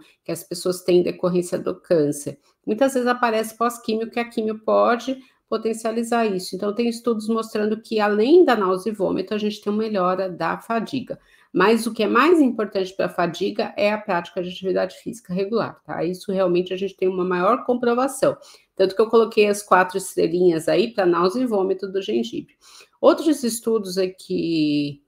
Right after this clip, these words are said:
eu achei em termos de gengibre e saúde foi pra cólica menstrual,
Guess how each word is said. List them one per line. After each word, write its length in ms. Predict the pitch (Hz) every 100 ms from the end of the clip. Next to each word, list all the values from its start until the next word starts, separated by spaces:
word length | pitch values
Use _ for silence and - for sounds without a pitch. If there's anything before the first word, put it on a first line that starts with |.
| -
eu 120 | 175
achei 420 | 165 165 - 196
em 120 | 208
termos 280 | 185 180 180
de 120 | 175
gengibre 480 | 165 165 151 175 165
e 20 |
saúde 340 | 151 151 185 214
foi 200 | 214 226
pra 160 | 226 196
cólica 440 | - 233 254 240
menstrual, 720 | 220 214 - 175 147 175 285